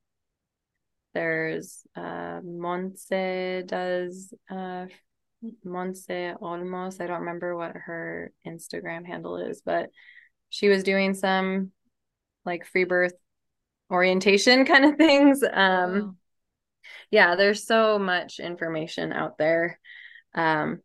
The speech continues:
Speaker 1: with rebirth now. There's podcasts, um, blogs. Like, I have a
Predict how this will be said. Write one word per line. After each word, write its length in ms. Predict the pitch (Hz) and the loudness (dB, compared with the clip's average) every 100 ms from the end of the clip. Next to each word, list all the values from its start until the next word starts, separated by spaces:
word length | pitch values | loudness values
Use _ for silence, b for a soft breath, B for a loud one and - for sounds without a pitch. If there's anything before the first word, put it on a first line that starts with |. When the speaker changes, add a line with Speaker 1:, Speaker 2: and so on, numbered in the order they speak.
| _ | _
Speaker 1:
with 240 | 175 165 - | -6 -4 -4
rebirth 420 | 165 - 180 185 | -4 -2 -6 -6
now. 480 | 175 160 151 156 160 _ | -8 -6 -4 -6 -8 _
There's 260 | 180 165 160 | -8 -8 -8
podcasts, 1040 | - 160 156 165 156 156 160 160 - - - | -6 -4 -4 -6 -4 -2 -4 -8 -16 -16 -12
um, 600 | 156 156 156 - - 175 _ _ _ _ | -8 -8 -8 -8 -10 -14 _ _ _ _
blogs. 480 | 160 156 156 160 - | -4 -2 -4 -6 -6
Like, 140 | 160 | 0
I 140 | 165 165 | 0 2
have 180 | 165 | 0
a 340 | 165 165 165 | 0 -2 -2